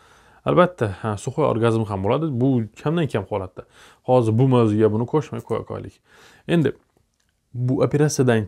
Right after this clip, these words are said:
keyin siz eyakulyatsiya, ya'ni spermani chiqazay olmasligingiz mumkin. Sababi olat boshi sezuvchanligi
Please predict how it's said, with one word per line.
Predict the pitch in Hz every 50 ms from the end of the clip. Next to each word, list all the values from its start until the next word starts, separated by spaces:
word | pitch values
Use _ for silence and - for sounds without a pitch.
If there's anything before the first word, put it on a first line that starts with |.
| -
keyin | - - - 156 160 147 117 107 127 156 190 196 _ _ _ _
siz | _ - - 143 151 151 - _ -
eyakulyatsiya, | 131 131 139 131 131 - 139 143 135 127 - - 104 101
ya'ni | 107 117 117 120 117
spermani | 117 - - - 139 143 143 139 135 139 139 -
chiqazay | - - 117 117 110 123 131 - -
olmasligingiz | - 117 117 117 117 117 123 120 - - 113 110 107 110 110 107 120 123 120
mumkin. | 113 110 113 135 143 - - 117 - - _ _ _ _ _
Sababi | _ - - 143 147 165 147 120 135 170 - - _ _ _ _ _
olat | - 123 123 127 131 147 151 147 123 113 113
boshi | 120 127 139 143 135 - - 185 180 175 180 175 160 156 - _ _
sezuvchanligi | _ _ - 143 151 147 127 - 156 147 147 151 156 160